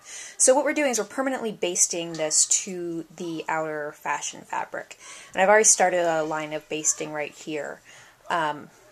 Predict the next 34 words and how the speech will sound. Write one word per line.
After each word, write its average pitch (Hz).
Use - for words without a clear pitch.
and 202
this 214
is 240
called 190
an -
uneven 175
basting -
stitch, -
and 160
you'll 147
see 165
why 151
in 160
just -
a -
minute. 143
And 190
I've 202
marked 269
my 185
basting 165
lines 156
in 165
this 156
pink -
chalk, 156
um, 175
about 160
two 196
inches 175
away 156
from 156
each 151
other 147